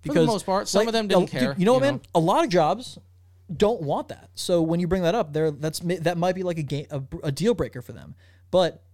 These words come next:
Speaker 2: if you, if you're not transparent about it with, in the beginning, and then they find out later, it's like, th-, "Yo, we would not have been okay with that. You should have told us."
Speaker 1: Well, I mean, they really can't discriminate against that, but yes, they could,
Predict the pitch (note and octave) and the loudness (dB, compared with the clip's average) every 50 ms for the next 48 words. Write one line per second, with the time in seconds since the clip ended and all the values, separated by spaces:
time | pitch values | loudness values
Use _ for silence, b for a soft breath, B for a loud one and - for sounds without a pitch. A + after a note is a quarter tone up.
0 | _ _ _ _ _ E3 C#3+ G3+ G3+ G3 E3+ E3 - F3 - A#3 G#3+ G3+ G#3 F#3 | _ _ _ _ _ -6 -4 -2 -2 -2 -4 -2 -4 -4 -2 0 0 0 0 0
1 | - G3+ F3 - - D#3+ D3+ D#3+ E3+ F3 F3 E3+ E3+ D3 D#3 D#3 - - - D#3+ | 0 -2 -2 -2 -2 -4 -4 -2 0 0 2 2 0 0 -2 -6 -6 -8 -6 -4
2 | D#3 D3 C#3+ C#3+ C3 C3+ C3 C#3+ E3 F#3 G3+ G3 - D#3 D3+ E3+ F3 D#3 - E3+ | -4 -4 -4 -4 -4 -4 -4 -4 -4 -6 -6 -8 -6 -6 -4 -2 -2 -2 -2 -2
3 | D#3+ D#3+ E3+ E3+ D#3 C3 B2+ B2+ B2+ B2+ D3 F#3 G#3+ B3 - _ _ _ - _ | -2 0 2 2 0 0 -2 -6 -6 -4 -2 -2 -4 -4 -6 _ _ _ -20 _
4 | - - - - - - E3 C#3 - D3+ C#3 C3 B2+ A#2+ - _ _ _ _ _ | -20 -20 -20 -20 -10 -8 -8 -8 -4 -4 -2 -2 -2 -4 -10 _ _ _ _ _
5 | _ _ _ - D#3 C#3 C#3 C#3 C#3+ D#3 F#3+ D#3+ F#3+ A3+ F3+ F#3+ G3+ F#3 F#3+ G#3 | _ _ _ -10 -10 -8 -8 -10 -12 -10 -4 0 2 2 4 4 4 4 4 4
6 | F3+ G3 G3 G3 - - F3+ E3+ G3 G3+ G3+ F3+ - - G#3+ A#3 A#3+ F#3+ E3+ - | 4 4 4 4 4 2 2 0 2 2 2 2 2 2 2 4 4 2 0 0
7 | C#3 C3+ C#3 D3+ D#3 - G3 F3+ E3+ - - G3+ G#3 E3 C3+ - - - - - | -4 -4 -4 -4 -2 0 0 0 0 2 2 2 2 2 0 -4 -8 -10 -10 -10
8 | - - - - D#3 D3+ F3 F3+ F#3 - E3+ G3+ G#3 G#3 G3+ G#3 G#3 G#3 A3+ G#3 | -10 -14 -12 -4 0 2 2 2 2 0 -2 -2 -2 0 0 0 0 2 0 0
9 | F3 - - G3 F3+ D3+ D3 C#3+ - - F#3 F3 F3 F3 F3+ E3+ E3 F3 F3 E3 | 0 -2 -2 -4 -4 -4 -4 -6 -4 -4 -4 -4 -4 -4 -4 -4 -4 -4 -6 -6
10 | - - F3+ F3 - D3 C#3 - D3+ C#3+ B2+ - - C#3 C3+ - D3+ C3 A#2 - | -2 0 0 0 0 -2 -4 -2 -2 -2 -2 -2 -4 -6 -4 -2 -4 -4 -4 -6